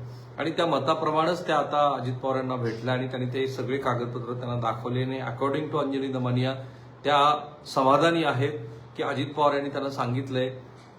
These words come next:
की "मी या संदर्भामध्ये मुख्यमंत्र्यांशी चर्चा करेन आणि योग्य तो निर्णय घेईन." दुसरीकडे ज्या पद्धतीचं वातावरण त्यांच्या विरोधामध्ये बीड जिल्ह्याच्या परिप्रेक्षात तयार झालेलं आहे,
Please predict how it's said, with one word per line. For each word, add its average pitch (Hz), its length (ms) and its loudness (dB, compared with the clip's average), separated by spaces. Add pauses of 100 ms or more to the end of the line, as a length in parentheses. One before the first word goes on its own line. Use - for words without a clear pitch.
(680)
की 139 80 0
"मी 139 220 2
या 135 140 4
संदर्भामध्ये 127 640 0
मुख्यमंत्र्यांशी 123 640 -2
चर्चा 123 340 -2
करेन 139 380 2 (320)
आणि 135 160 -4
योग्य 127 300 2
तो 151 140 -4
निर्णय 123 300 -2
घेईन." 131 360 0 (420)
दुसरीकडे 196 500 0
ज्या 151 200 0
पद्धतीचं 143 580 -2
वातावरण 165 600 4
त्यांच्या 151 320 -2
विरोधामध्ये 135 640 0 (280)
बीड 127 240 0
जिल्ह्याच्या 127 500 0
परिप्रेक्षात 123 640 -2 (100)
तयार 123 220 -2
झालेलं 123 320 2
आहे, - 480 -4